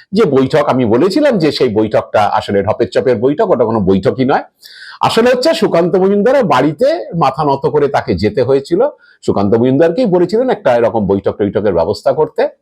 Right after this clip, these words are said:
যেটা বিজেপি সূত্রে শোনা গিয়েছে। এবং, আহ, বারে বারে সেটা বলার পরে সুকান্ত মজুমদার সেই বৈঠকের অ্যারেঞ্জমেন্ট করেন, প্লাস তিনি নতুন বাংলো পেয়েছেন,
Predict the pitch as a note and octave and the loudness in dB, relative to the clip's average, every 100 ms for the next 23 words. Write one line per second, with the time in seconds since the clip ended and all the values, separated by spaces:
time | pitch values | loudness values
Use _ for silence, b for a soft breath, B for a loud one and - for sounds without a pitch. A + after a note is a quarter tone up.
0 | - C3 A2 G2+ G2+ G2+ G#2 F#2 F#2+ F#2 | -2 0 2 2 0 0 -4 -4 -4 -2
1 | G2 G2+ C3 - D4 B B B B F3 | -2 0 0 0 -4 B B B B -20
2 | B G#3+ A3+ A3+ E3+ D3+ C3+ C#3 D3 E3 | B 2 2 2 2 2 2 2 2 2
3 | E3+ F3+ E3+ B2+ C#3 D#3 A#3 D4+ - C3 | 0 0 0 2 2 0 0 -2 -2 -4
4 | A#2+ B2 A2+ A#2 A2+ A2 G2+ G2 F#2 G2 | 0 0 0 0 -2 -2 -2 -4 -2 0
5 | G#2+ A2 G2 G#2 A#2 B2+ C3+ A3 G3 A#2+ | 2 2 2 2 0 0 0 -2 0 -2
6 | - _ A#2+ B2 A2 A2+ C#3 A2 G#2 A2+ | -4 _ 0 2 2 2 2 2 2 0
7 | - A#2 A2 A2+ G#2+ | 2 0 2 -2 -2